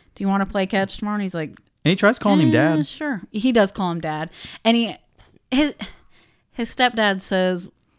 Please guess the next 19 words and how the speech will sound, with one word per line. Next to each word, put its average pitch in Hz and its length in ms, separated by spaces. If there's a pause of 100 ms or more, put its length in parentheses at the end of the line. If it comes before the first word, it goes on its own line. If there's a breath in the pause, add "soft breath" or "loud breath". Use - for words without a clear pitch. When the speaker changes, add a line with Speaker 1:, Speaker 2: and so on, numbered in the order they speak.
(180)
Speaker 1:
like, 175 200
"Huh? 185 300
What?" 185 380 (500 soft breath)
Not 262 340
because 262 280
Speaker 2:
Yeah. 233 60
Speaker 1:
he - 20
called 226 240
him 190 80
Dad, 190 220
because 233 220
he 262 100
really 269 260
didn't 202 200
hear 170 320
him. 156 180
And 175 140
so 175 320
Smalls, 175 640